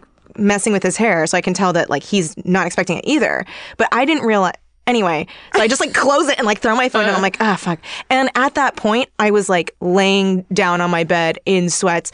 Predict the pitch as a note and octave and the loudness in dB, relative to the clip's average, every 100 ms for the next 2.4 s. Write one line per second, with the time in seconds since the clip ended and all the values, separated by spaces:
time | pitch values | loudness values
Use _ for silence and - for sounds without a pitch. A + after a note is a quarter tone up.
0 | - A#3+ B3 B3+ A#3 G3+ F3 F#3 F3 E3+ | -4 0 2 2 2 0 0 -2 0 0
1 | D#3+ D#3+ - B3 B3 A#3+ A3+ G3+ G3 E3 | 0 -2 -2 2 2 2 0 0 0 -2
2 | E3 - - | -2 -2 -4